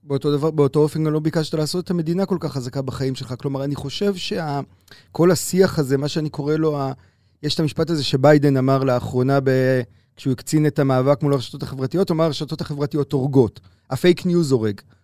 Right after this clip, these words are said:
כן? אין גוף שנהרגו בשמו יותר אנשים, בשם הפייק ניוז שלו, מאשר הממשל האמריקאי, המלחמה בעיראק, מה שקורה עכשיו באפגניסטן. כלומר, אין ס-, הפייק ניוז וכל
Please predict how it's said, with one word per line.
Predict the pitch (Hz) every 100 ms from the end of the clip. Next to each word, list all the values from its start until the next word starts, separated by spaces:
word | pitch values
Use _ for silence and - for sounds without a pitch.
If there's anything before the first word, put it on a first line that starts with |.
| _ _ _ -
כן? | 151 170 _ _ _ _ _ 202
אין | 226 214 160 123 _ _ _
גוף | 127 160 180 117 - _
שנהרגו | - 147 135 135 131 120 156
בשמו | 151 139 - 151 165 139
יותר | 120 156 165
אנשים, | 160 127 180
בשם | 131 190 175
הפייק | - 180 - 165
ניוז | 175 214
שלו, | - 170 147 151 151 _ _
מאשר | 131 123 160 151
הממשל | 147 - 160
האמריקאי, | 160 160 165 165 180 170 147
המלחמה | 127 - 104 120
בעיראק, | 120 127 131 139 156 156 - _ _ _
מה | 131
שקורה | - 143 143
עכשיו | 151 156
באפגניסטן. | 147 139 156 208 185
כלומר, | 190 180 - -
אין | 220 226
ס-, | - -
הפייק | 135 - 226 - 185
ניוז | 185 220 156
וכל | 147 - 202